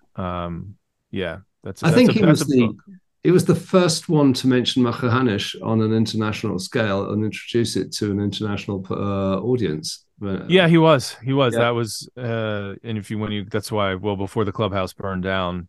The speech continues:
Speaker 1: uh, a
Speaker 2: Oh,
Speaker 1: quote
Speaker 2: ages
Speaker 1: from his book
Speaker 2: before, yeah.
Speaker 1: was, was written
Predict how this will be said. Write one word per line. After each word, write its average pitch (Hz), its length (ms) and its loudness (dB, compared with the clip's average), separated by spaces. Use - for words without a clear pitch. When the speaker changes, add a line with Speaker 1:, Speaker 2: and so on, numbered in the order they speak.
Speaker 1:
uh, 95 40 -8
a 87 340 -8
Speaker 2:
Oh, 85 180 -2
Speaker 1:
quote 101 180 0
Speaker 2:
ages 107 140 2
Speaker 1:
from 92 100 -2
his 90 120 -8
book 92 80 -6
Speaker 2:
before, 95 220 -2
yeah. 95 60 0
Speaker 1:
was, 92 320 -4
was 101 260 -8
written 92 580 -4